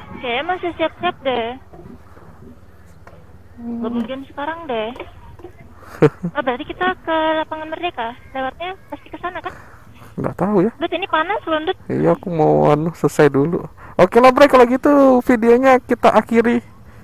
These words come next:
Speaker 2: Cukup sampai sekian. <laughs> Ternyata kayaknya kalau nggak nanti malam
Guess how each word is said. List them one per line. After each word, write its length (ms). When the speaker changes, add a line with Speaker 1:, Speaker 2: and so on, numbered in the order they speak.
Speaker 2:
Cukup 160
sampai 320
sekian. 480
<laughs> 460
Ternyata 420
kayaknya 380
kalau 180
nggak 160
nanti 160
malam 240